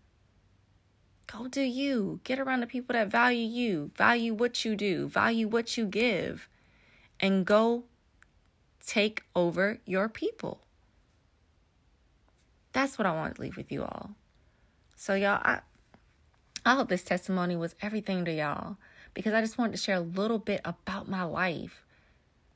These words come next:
and who you're hearing from, right? Because I'm on that journey. See,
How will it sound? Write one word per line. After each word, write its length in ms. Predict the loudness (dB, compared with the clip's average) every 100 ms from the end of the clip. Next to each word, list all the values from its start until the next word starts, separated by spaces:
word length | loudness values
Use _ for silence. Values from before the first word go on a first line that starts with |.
| _ _ _ -2
and 380 | 2 2 0 -4
who 480 | -12 -18 -4 2 4
you're 240 | 4 2
hearing 480 | 0 -2 2 2 0
from, 500 | -6 -6 -6 -10 -14 -4
right? 380 | 0 0 0 -6 _ _ _ _ _ _ _ _ _ _ -6
Because 360 | 0 2 2 0 0
I'm 260 | 2 0 4
on 240 | 6 6
that 220 | 4 2 0
journey. 540 | 2 2 0 -6 -10
See, 380 | -8 -4 -4